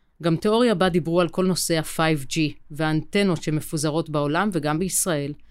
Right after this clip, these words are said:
אני זוכרת שהסברת לי לא מזמן מה יכולות האנטנות הללו לעשות לבני אדם, ואיך הן יכולות להשפיע עלינו בצורה פיזית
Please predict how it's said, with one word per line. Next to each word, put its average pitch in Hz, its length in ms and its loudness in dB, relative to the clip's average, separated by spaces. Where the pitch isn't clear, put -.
אני 170 100 4
זוכרת 190 360 -2
שהסברת 196 600 0
לי 156 200 2
לא 160 120 2
מזמן 156 460 2
מה 165 120 2
יכולות 170 380 -2
האנטנות 160 500 -2
הללו 147 300 0
לעשות 147 460 -4
לבני 147 300 -4
אדם, 139 380 -4
ואיך 147 560 -6
הן 196 80 4
יכולות 170 400 0
להשפיע 165 560 0
עלינו 147 260 -2
בצורה 151 320 -4
פיזית 233 580 -4